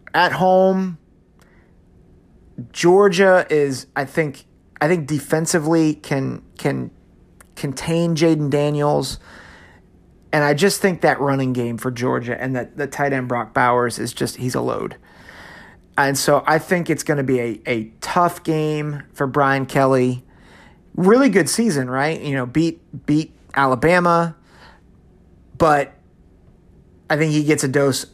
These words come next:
uh, uh, he, he, he gets a dose of the best team in the country. And Georgia wins going away. I, I've got thirty-eight to seventeen.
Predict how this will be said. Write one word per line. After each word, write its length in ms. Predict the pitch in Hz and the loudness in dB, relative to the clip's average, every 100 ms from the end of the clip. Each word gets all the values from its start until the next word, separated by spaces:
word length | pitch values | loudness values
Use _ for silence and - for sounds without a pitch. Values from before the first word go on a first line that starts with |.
| _ _ - _ | _ _ -20 _
uh, 40 | 160 | 0
uh, 380 | 143 117 131 - | 0 0 -6 -8
he, 240 | 139 160 | -8 -6
he, 360 | 143 185 160 - - | -6 -6 -6 -12 -12
he 160 | 156 170 | -6 -6
gets 260 | 151 247 233 | 0 0 0
a 60 | |
dose 400 | 165 165 160 151 | 0 4 4 2
of 100 | 143 | -2
the 60 | 139 | -4
best 340 | 139 131 - | -4 -4 -6
team 200 | - 143 | -6 -6
in 80 | 131 | -6
the 40 | - | -8
country. 480 | 135 - - 123 - _ - - - - - - - - | -10 -10 -10 -12 -14 _ -20 -20 -20 -20 -20 -20 -20 -4
And 400 | 151 147 139 139 | 0 2 2 0
Georgia 320 | 131 165 143 143 | 4 4 4 0
wins 640 | 147 139 135 131 - - _ _ _ - _ _ - | 0 -2 -4 -4 -6 -12 _ _ _ -20 _ _ -2
going 280 | 147 143 | 0 2
away. 460 | 135 139 135 135 - | 2 4 4 2 0
I, 160 | 151 127 | -2 -2
I've 100 | 143 | -2
got 220 | 135 131 - | 0 -2 -2
thirty-eight 640 | - 165 156 147 139 - | 2 4 4 4 2 0
to 80 | 131 | -6
seventeen. 840 | - 139 127 127 143 135 131 127 | -2 -2 -2 -4 -4 -2 -2 -4